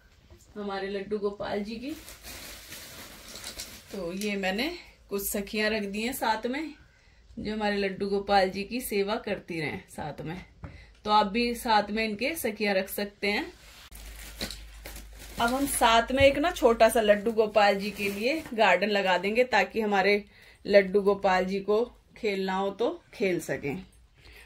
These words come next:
और ये हमारे लड्डू गोपाल जी की जो गाय माता है, उनको भी हम यहीं पे बिठा देंगे साथ में ही।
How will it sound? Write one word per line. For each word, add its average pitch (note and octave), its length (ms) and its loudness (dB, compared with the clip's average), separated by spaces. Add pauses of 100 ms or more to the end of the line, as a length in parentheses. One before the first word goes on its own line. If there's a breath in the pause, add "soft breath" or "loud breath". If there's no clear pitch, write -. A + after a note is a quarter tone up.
(120)
और F#3+ 140 0
ये G3 180 6
हमारे F#3+ 360 2
लड्डू F3+ 300 2
गोपाल F3+ 420 4
जी F#3+ 140 0
की F#3+ 140 2
जो F3+ 160 2
गाय F3 240 2
माता G3 300 4
है, D#4+ 160 6 (480 soft breath)
उनको G3+ 360 6
भी G#3 180 2
हम C#4+ 200 2
यहीं G3+ 200 6
पे G3+ 140 6
बिठा G3 300 4
देंगे F#3+ 300 2
साथ G3 340 4
में G#3+ 140 4
ही। F4+ 120 4